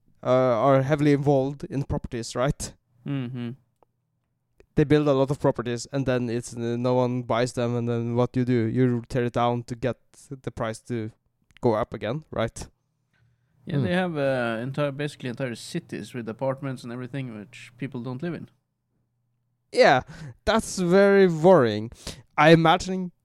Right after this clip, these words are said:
Speaker 1: India is the powerhouse soon to be.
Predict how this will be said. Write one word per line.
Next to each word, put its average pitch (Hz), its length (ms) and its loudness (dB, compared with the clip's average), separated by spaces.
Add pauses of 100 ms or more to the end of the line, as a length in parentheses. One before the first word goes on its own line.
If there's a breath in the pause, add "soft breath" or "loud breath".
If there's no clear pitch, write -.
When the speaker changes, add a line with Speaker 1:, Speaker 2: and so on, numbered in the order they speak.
(140)
Speaker 1:
India 131 480 0 (500)
is 160 200 -4
the 135 340 2
powerhouse 135 720 -2 (220)
soon 170 240 4
to 143 100 -4
be. 123 320 0